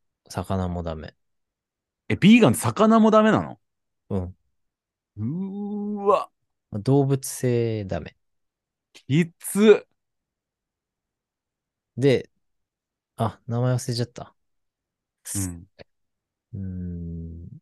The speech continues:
Speaker 1: そう、ビーガンは、その、思想も入ってくるから。
Speaker 2: うんうんうんうん。
Speaker 1: 動物愛護とか、
Speaker 2: うんうんうんうん。
Speaker 1: 環境のためにみたいな。
Speaker 2: うんうんうん。
Speaker 1: を含めてビーガンだから。
Speaker 2: はいはいはい。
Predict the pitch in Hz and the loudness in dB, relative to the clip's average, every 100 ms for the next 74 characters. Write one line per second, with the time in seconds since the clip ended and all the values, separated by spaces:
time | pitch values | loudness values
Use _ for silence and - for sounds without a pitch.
0 | _ _ - 110 156 185 175 147 98 87 | _ _ -6 0 2 4 2 2 0 0
1 | 80 87 98 87 71 - 90 90 - - | -4 0 0 0 -4 -10 -12 -8 -4 0
2 | 170 165 151 147 - - 165 - - - | 0 2 2 0 -2 -12 -10 -10 -14 -18
3 | _ _ _ _ _ 127 120 104 110 98 | _ _ _ _ _ -4 -2 -2 -4 -4
4 | 104 104 90 80 107 98 95 80 73 73 | -2 -2 -2 -4 -2 0 0 -4 -8 -10
5 | - - - - - 151 _ _ _ _ | -12 -18 -14 -14 -16 -20 _ _ _ _
6 | - 113 95 85 85 85 78 80 80 98 | -8 -4 -2 -2 -4 -6 -6 -6 -4 -4
7 | 80 101 98 98 _ _ _ _ _ _ | -2 -2 -2 -6 _ _ _ _ _ _
8 | 98 95 95 92 85 80 78 76 - - | -8 -6 -4 -4 -4 -6 -10 -12 -16 -18
9 | 67 _ _ _ _ _ 104 101 90 87 | -20 _ _ _ _ _ -6 -4 -4 -6
10 | 87 78 - 80 73 101 _ _ _ _ | -8 -8 -10 -10 -12 -16 _ _ _ _
11 | _ _ _ _ - - _ - 117 - | _ _ _ _ -20 -20 _ -4 -4 -4
12 | - 123 98 87 95 92 85 78 78 - | -2 0 0 -4 -4 -2 -4 -10 -14 -16
13 | 80 82 98 147 _ _ _ _ - 110 | -16 -16 -18 -20 _ _ _ _ -6 -4
14 | 85 82 78 73 147 135 | -4 -8 -12 -12 -16 -18